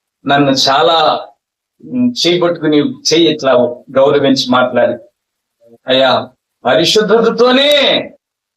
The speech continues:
నీ కుటుంబాన్ని కాపాడుకో, పరిశుద్ధతతో నువ్వు సేవ కూడా చెయ్యి, కాబట్టి నీ సేవ అగ్నిలో కాలిపోదయ్యా"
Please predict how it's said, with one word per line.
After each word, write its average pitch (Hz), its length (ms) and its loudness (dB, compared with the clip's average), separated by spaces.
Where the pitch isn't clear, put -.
నీ 147 220 -6
కుటుంబాన్ని 156 920 0
కాపాడుకో, - 680 -2
పరిశుద్ధతతో 285 680 0
నువ్వు 262 260 4
సేవ 208 340 0
కూడా 302 340 4
చెయ్యి, 262 460 -2
కాబట్టి 175 300 0
నీ 175 80 0
సేవ 185 360 0
అగ్నిలో 185 580 2
కాలిపోదయ్యా" 151 1000 0